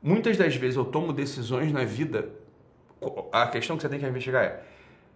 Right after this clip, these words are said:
quantas e quais vezes eu tomo decisões na vida baseadas em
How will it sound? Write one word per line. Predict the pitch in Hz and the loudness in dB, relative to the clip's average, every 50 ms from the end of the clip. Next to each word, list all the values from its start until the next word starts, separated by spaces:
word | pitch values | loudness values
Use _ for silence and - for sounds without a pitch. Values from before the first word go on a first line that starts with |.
| _ _ _ _ _ _ _ _ _ _ _ - | _ _ _ _ _ _ _ _ _ _ _ 4
quantas | - 247 - 254 - 262 214 185 | 6 6 6 6 6 4 4 2
e | 196 | 2
quais | 190 - 175 175 175 151 | 4 6 6 6 6 4
vezes | 127 127 139 143 143 | 2 0 0 0 -2
eu | 147 | -2
tomo | 139 151 135 135 | 0 0 0 0
decisões | 131 131 127 131 120 120 113 127 131 | 0 0 -2 -2 -2 -2 0 0 0
na | 127 113 110 | 0 -2 -2
vida | 98 98 101 117 135 143 - | -4 -4 -4 -4 -2 -4 0
baseadas | 98 101 131 139 143 127 120 123 123 131 135 135 131 | 2 4 4 4 4 4 4 4 4 4 4 0 0
em | 135 131 - 131 | -2 -2 -4 -6